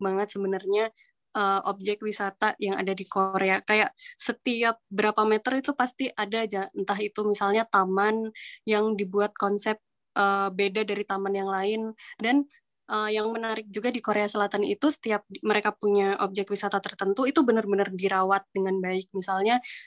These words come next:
kalau ada yang rusak langsung diperbaiki, kalau ada yang kotor langsung dibersihin. Bahkan ada juga yang bahkan ramah, eh, ramah untuk orang-orang Muslim gitu, kayak di Nami Island itu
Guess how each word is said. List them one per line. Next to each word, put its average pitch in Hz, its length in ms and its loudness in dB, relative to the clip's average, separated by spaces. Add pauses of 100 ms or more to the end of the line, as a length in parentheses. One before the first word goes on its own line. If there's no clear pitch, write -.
(100)
kalau 202 160 4
ada 196 160 2
yang 214 160 4
rusak 220 240 -2
langsung 208 320 -2
diperbaiki, 190 720 -2
kalau 196 240 0
ada 202 80 2
yang 202 80 4
kotor 208 320 -2
langsung 202 320 -2
dibersihin. 196 720 0 (320)
Bahkan 262 400 4
ada 208 240 6
juga 214 240 4
yang 254 240 4
bahkan 254 320 0
ramah, 208 400 0 (320)
eh, 202 480 0 (400)
ramah 208 380 0 (260)
untuk 415 320 2 (240)
orang-orang 202 560 0
Muslim 226 480 0
gitu, 190 160 -6
kayak 190 320 0
di 202 80 0
Nami 202 240 2
Island 214 560 2 (320)
itu 285 400 -2